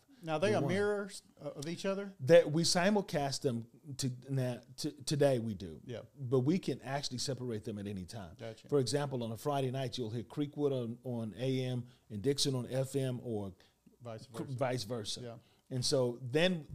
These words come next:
Speaker 2: our digital platforms, uh, really have enhanced what we're able to do because you can sit in Florida and listen to us on uh,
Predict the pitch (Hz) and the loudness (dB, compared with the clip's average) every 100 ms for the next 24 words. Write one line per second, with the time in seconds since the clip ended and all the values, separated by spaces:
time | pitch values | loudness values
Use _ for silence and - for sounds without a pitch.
0 | 147 131 120 147 151 151 143 135 120 - | -2 -2 0 0 2 0 0 -6 -6 -6
1 | 123 107 104 98 _ _ - 113 107 101 | -4 -4 -6 -10 _ _ -8 -6 -4 -6
2 | 104 - _ _ 139 107 135 131 123 117 | -10 -16 _ _ -12 2 4 4 0 -2
3 | 123 117 104 - 123 110 123 120 - 110 | -6 -6 -8 -8 -6 -6 -6 -8 -8 -8
4 | 101 113 110 107 104 - - 120 117 120 | -6 -4 -4 -4 -8 -10 -8 -4 -4 -6
5 | 117 110 98 - - _ 127 131 127 - | -6 -6 -8 -16 -20 _ -6 -4 -4 0
6 | 135 117 107 131 135 120 107 110 117 120 | 0 -2 -4 -2 0 0 -2 -4 -4 -6
7 | 117 - 127 117 107 - 110 104 104 - | -6 -4 -2 -2 -4 -6 -4 -2 -6 -8
8 | - _ 120 117 107 98 | -20 _ -6 -4 -4 -6